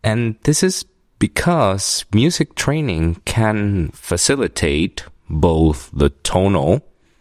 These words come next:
and the timing aspects of the sound system of a language. But these sound systems are not absolutely isolated and exclusive.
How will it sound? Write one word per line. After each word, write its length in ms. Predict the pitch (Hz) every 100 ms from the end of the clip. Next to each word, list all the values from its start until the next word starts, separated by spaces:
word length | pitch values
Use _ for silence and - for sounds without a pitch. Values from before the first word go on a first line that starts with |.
| _ _
and 300 | 92 98 101
the 80 | 82
timing 600 | 73 - 92 104 90 73
aspects 760 | - 87 87 - 58 60 - - - -
of 440 | 80 92 110 - - - _ -
the 100 | 123
sound 400 | - 101 85 85
system 460 | - 104 - 92 90
of 180 | 98 101
a 40 |
language. 680 | 101 127 151 92 - - - _ _ _ _ -
But 440 | 98 98 110 - - - _ _ _ _ _ _ _ -
these 480 | 156 196 - - - _ -
sound 380 | - 151 147 95
systems 680 | - 147 - 76 69 85 -
are 360 | - 90 87 85
not 580 | 87 95 104 101 _ _ -
absolutely 920 | 98 - 92 85 87 - 85 76 - -
isolated 1160 | 87 104 127 - 67 65 64 - - - - - _ -
and 400 | 85 80 78 71
exclusive. 920 | 69 - - 110 123 - - 73 -